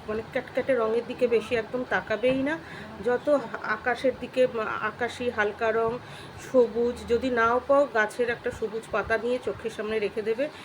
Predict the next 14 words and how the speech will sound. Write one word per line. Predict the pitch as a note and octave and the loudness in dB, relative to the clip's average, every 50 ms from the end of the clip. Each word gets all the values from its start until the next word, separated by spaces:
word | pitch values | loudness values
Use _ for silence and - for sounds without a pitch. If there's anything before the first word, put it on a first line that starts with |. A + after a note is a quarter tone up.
| - - - - - | -16 -16 -16 -10 -6
মোবাইলের | G3+ G3+ G3+ G#3+ G#3 G#3 G#3+ A3 A3 | -2 0 2 2 2 2 2 2 2
ওপরে, | G#3+ G#3 - B3+ B3+ C#4+ | 2 0 2 2 2 2
ওটা | A#3 A3 G#3 A#3+ | 2 0 -2 0
দেখতে | G#3 G3+ A3+ A3 - - B3 | 0 0 0 0 0 0 0
দেখতে | B3 B3+ B3 - B3+ A3+ | 0 0 0 0 0 0
যাবে। | F#3 G3 F#3 D#3+ F#3 G3 - _ _ _ _ _ _ _ - - | 0 -2 -4 -4 -6 -8 -10 _ _ _ _ _ _ _ -10 -6
দেখো | A3 G#3 G3+ - C4+ A#3 - | -6 -6 -4 -4 -6 -4 -4
এখন | A3+ A3 - - B3+ B3 A#3+ | -6 -6 -6 -8 -8 -8 -8
কিন্তু | B3+ B3 B3+ C#4 C#4 | -10 -8 -10 -10 -8
এমন | A#3 G#3+ G#3+ A3 A#3 A3+ | -8 -10 -8 -10 -10 -10
কোনো | B3 A#3 B3+ B3 G3 | -10 -8 -8 -8 -6
গ্যারান্টি | G3 F#3 F#3 F#3 F#3 G#3 G3+ - B3 A#3+ | -4 -4 -2 -4 -4 -6 -8 -10 -8 -6
নেই | B3+ B3 G#3 | -6 -6 -6
যে | G#3 | -6